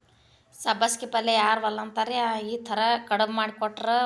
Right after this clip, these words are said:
ಉಣ್ತಾರೆ ರೀ, ಚಂದ ಅನಿಸ್ತದ, ಆ, ಟೇಸ್ಟ್ನೂ ಆಗ್ತದ ರೀ. ಈ ಥರ ನಾವು ಚಂದ ಹಿಟ್ಟು ನಾದ್ಕೊಂಡೇನಿ ರೀ. ಹಿಂಗೆ ಸಣ್ಣ ಸಣ್ಣ ಸಣ್ಣ, ಆ, ಇದು ಮಾಡ್ಬೇಕ್ರಿ. ಉಳ್ಳಿ ಮಾಡಿ ಗೋಲ್ ಗೋಲ್ ಗೋಲ್ ಗೋಲ್ ಮಾಡಿಡ್ಬೇಕ್ರಿ.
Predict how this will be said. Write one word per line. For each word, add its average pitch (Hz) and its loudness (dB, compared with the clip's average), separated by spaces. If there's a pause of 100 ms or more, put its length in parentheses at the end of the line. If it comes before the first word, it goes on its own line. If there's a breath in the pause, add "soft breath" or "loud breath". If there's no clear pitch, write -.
(100)
ಉಣ್ತಾರೆ 220 -4
ರೀ, 226 -4
ಚಂದ 220 -8 (240)
ಅನಿಸ್ತದ, 208 -4 (680 loud breath)
ಆ, 196 -2
ಟೇಸ್ಟ್ನೂ 226 2
ಆಗ್ತದ 214 -2
ರೀ. 277 0 (140)
ಈ 233 -4
ಥರ 233 -4
ನಾವು 214 -4
ಚಂದ 220 -2
ಹಿಟ್ಟು 214 -4
ನಾದ್ಕೊಂಡೇನಿ 208 -4
ರೀ. 262 -4
ಹಿಂಗೆ 233 -6
ಸಣ್ಣ 208 -8
ಸಣ್ಣ 202 -6
ಸಣ್ಣ, 208 -4 (580 loud breath)
ಆ, 196 -2
ಇದು 190 -4
ಮಾಡ್ಬೇಕ್ರಿ. 190 -6 (120)
ಉಳ್ಳಿ 196 -4
ಮಾಡಿ 202 -2 (120)
ಗೋಲ್ 202 -2
ಗೋಲ್ 196 -2
ಗೋಲ್ 196 -2
ಗೋಲ್ 233 -2 (500)
ಮಾಡಿಡ್ಬೇಕ್ರಿ. 180 -8